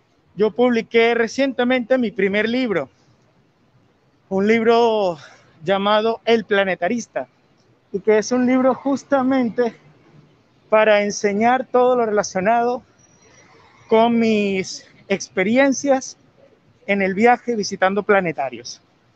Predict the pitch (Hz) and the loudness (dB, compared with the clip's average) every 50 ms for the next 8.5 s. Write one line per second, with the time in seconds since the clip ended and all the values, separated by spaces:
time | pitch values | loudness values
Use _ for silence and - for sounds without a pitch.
0 | _ _ _ _ _ _ _ _ _ _ _ _ _ _ _ _ 180 185 196 208 | _ _ _ _ _ _ _ _ _ _ _ _ _ _ _ _ 0 2 2 4
1 | 233 254 254 240 226 220 - 214 - 220 208 214 226 226 220 - 247 240 240 247 | 4 2 2 2 0 -2 -4 -4 -2 -2 0 0 0 -2 0 2 4 4 4 2
2 | 240 - - _ _ _ _ _ _ _ _ _ _ - 190 196 190 190 180 175 | -2 -6 -10 _ _ _ _ _ _ _ _ _ _ -2 0 2 2 2 2 2
3 | 175 165 160 160 156 156 - - - _ _ _ _ _ _ _ _ _ _ - | 0 0 0 0 -2 -4 -6 -18 -20 _ _ _ _ _ _ _ _ _ _ -20
4 | 740 - _ _ _ - _ _ _ _ _ _ _ _ _ _ _ - _ _ | -20 -20 _ _ _ -20 _ _ _ _ _ _ _ _ _ _ _ -20 _ _
5 | _ 1047 - - - 190 214 - - 254 254 247 247 240 254 220 226 190 196 196 | _ -20 -18 -8 -2 -2 -2 2 2 0 2 0 0 -2 -2 -2 -2 0 0 -2
6 | 196 - 233 233 208 - 196 - - - 180 170 180 196 208 196 - 233 220 240 | -2 -2 -6 -4 -4 -6 -8 -10 -6 -4 -4 -2 -2 -2 -2 -2 -2 -4 -4 -4
7 | 240 196 185 180 - 214 214 208 208 202 202 214 214 175 185 175 165 165 180 175 | -4 -2 -2 0 2 0 0 0 0 0 0 -2 -4 -2 0 0 2 2 2 0
8 | 175 - 208 180 147 190 170 180 180 - | 0 0 -4 -2 0 0 0 0 -2 -4